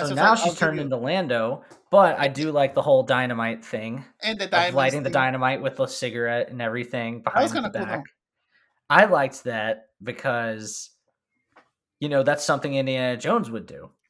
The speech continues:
Speaker 2: which
Speaker 1: Yeah.
Speaker 2: is think right on his feet. And I think that's another thing is, like, Indy doesn't really think on his feet that much.
Speaker 1: Mm-hmm.
Speaker 2: You could argue that's because of old age, but, you know, w-,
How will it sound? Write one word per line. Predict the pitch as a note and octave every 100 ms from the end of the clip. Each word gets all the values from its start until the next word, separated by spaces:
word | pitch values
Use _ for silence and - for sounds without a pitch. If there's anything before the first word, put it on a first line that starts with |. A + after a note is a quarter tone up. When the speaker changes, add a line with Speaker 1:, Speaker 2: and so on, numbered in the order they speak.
| _ -
Speaker 2:
which | B2 E3
Speaker 1:
Yeah. | A#2
Speaker 2:
is | A2+
think | - C3 B2 C3+
right | B2 A#2
on | A2+
his | A2+ A2
feet. | - A3 A#2 - _ -
And | D3+
I |
think | F3+ C4+
that's | C4 A#3
another | D#3+ A3+ G#3+
thing | - C3+ B2
is, | B2 A#2 C#3
like, | B2+ A#2+
Indy | E3 B3+
doesn't | D#4 C#4 A3+ B2
really | A#2+ F#3 F3+
think | B2 - E3 F3+
on | C3+
his | A2+ -
feet | - G3 A#2 - _ _ _ _ _ _ _ _ -
that | B2+ C3
much. | F#3 B3
Speaker 1:
Mm-hmm. | C4
Speaker 2:
You |
could | - G#3+
argue | C3+ D3 F#3+ A#3+
that's | D3 -
because | C3+ D#3 C3
of | A#2+
old | A2+ A2+
age, | A2+ G#3+ C3 -
but, | B2+ A#2 - _ _ _ _ _ _ _ _ _
you | C#3
know, | C3+ B2+ G#2 _ _ _ _ - _ _ _ _
w-, | -